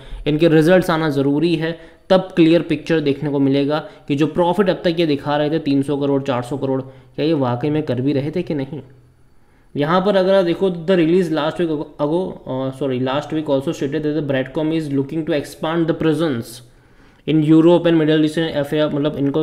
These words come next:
मतलब कहा था कि देखो, Brightcom जो है वो अपनी जो प्रेजेंस है वो बाहर, इंडिया के बाहर भी करने वाला है,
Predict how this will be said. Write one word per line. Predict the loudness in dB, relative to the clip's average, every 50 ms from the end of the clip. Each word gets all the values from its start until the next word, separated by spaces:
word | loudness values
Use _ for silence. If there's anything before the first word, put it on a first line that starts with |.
| -2 -2 -4
मतलब | -4 -4 -4 -4 -6
कहा | -4 -4 -2 -2
था | -2
कि | -2 -2
देखो, | -2 -2 -2 -4 -4 -6 -4
Brightcom | -4 -2 -2 -2 -4 -4 -6 -4 -4
जो | -2 -4
है | -4 -4 -2
वो | -2 -2
अपनी | -4 -4 -4 -4 -4 -2 -2
जो | -4 -4
प्रेजेंस | -4 -4 -4 -4 -4 -4 -4
है | -4 -4
वो | -2 -2 -4 -4
बाहर, | -4 -4 -4 -4 -4 -4 -4
इंडिया | -2 -2 0 -2 -2
के | -2 -4
बाहर | -4 -4 -4 -4 -4 -4
भी | -6 -4
करने | -4 -4 -4 -2 -2
वाला | -2 -2 -4 -4 -6 -6
है, | -6 -8